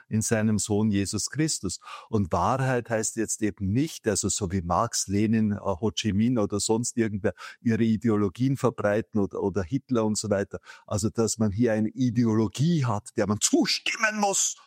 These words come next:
und dann, ja, und so weiter. Also, das ist ein völliger Irrsinn, dass man hier immer Wahrheit verwechselt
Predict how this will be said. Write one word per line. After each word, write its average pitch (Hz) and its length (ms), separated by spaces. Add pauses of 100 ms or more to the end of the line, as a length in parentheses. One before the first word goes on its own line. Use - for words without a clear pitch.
und 160 240
dann, 185 400
ja, 131 160
und 127 160
so 123 100
weiter. 110 320 (280)
Also, 107 180
das 107 280
ist 107 180
ein 107 160
völliger 120 400
Irrsinn, 123 560
dass 101 200
man 107 120
hier 107 180
immer 107 260
Wahrheit 110 460
verwechselt 104 540